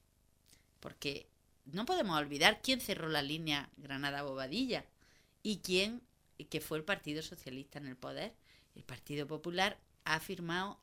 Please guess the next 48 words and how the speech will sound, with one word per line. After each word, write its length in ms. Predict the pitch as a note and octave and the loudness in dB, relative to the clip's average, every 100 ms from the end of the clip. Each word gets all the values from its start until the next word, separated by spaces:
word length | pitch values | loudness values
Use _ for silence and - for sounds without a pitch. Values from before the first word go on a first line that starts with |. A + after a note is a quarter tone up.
| - | -8
la 420 | D3 D3 D#3+ G#3+ _ - | -4 0 0 -2 _ -8
conexión 640 | F#3+ E3+ - - A#3 C#4 | -6 -4 -4 -2 0 -2
con 260 | - D#3+ C#3 | -4 -6 -4
el, 520 | C3+ C3 C3 B2+ C3 - - _ _ | -4 -4 -4 -6 -8 -14 -20 _ _
con 200 | - D#3 | -6 -4
el, 580 | C3+ C3 B2 B2 A#2 - | -2 -2 -4 -6 -10 -12
con 160 | - C3+ | -8 -6
los 140 | B2+ | -6
trenes 320 | - C#3 C3 A#2 | -8 -6 -4 -4
de 60 | |
alta 200 | A2+ A#2 | -4 -4
velocidad, 540 | G#2 G2+ - F#2 F2 - - _ _ _ _ | -8 -10 -12 -12 -12 -14 -18 _ _ _ _
¿eh? 220 | C3+ F#3+ - | -4 -4 -4
Y 160 | C#3 | -8
Granada 460 | C3+ A#2+ B2+ C#3 D#3+ | -6 -6 -4 -4 -4
tendrá 300 | C#3+ C3 C3+ | -4 -4 -2
la 120 | C#3 | -2
alta 260 | B2 B2+ C#3 | -4 -4 -6
velocidad 640 | D3 D3 - D#3+ F#3 - | -6 -8 -8 -4 -4 -6
dentro 380 | C#3+ D#3 F3+ C#3 | -8 -8 -6 -10
de 80 | B2+ | -8
muy 160 | B2+ | -8
poco. 440 | B2+ F3 F3 F3 G3 - - - | -4 -4 -2 -6 -8 -18 -20 -20
Me 80 | - | -12
parece 320 | - C#3+ C#3+ D#3+ | -6 -6 -8 -8
que, 80 | |
a, 60 | D3+ | -8
a, 340 | C#3 - - B2+ | -8 -12 -14 -8
si 200 | - - | -6 -4
quiero 260 | - F3 F3 | -4 -4 -4
recordar 520 | E3 - C#3+ D#3 D#3 | -6 -6 -4 -2 -4
de 80 | D#3 | -4
memoria, 480 | D3 D#3+ F3 G3 | -4 -4 -2 -4
porque 240 | F3 D#3+ - | -4 -6 -10
el 60 | |
plan 280 | A#2+ C#3 C3 | -8 -4 -4
no 80 | D3 | -4
lo 120 | C3+ | -8
tengo 200 | D3 D3 | -8 -6
ahora 140 | C#3 C#3 | -4 -4
mismo 240 | D3+ D3 | -6 -8
aquí 180 | C#3 D#3 | -8 -8
delante, 460 | D3+ D3+ D#3 E3+ | -6 -6 -6 -6
para 180 | D#3+ C#3 | -6 -6
el 60 | B2+ | -6
dos 120 | A#2+ | -6
mil 260 | A#2+ A2 - | -6 -8 -12
tres. 240 | - F#2 | -16 -16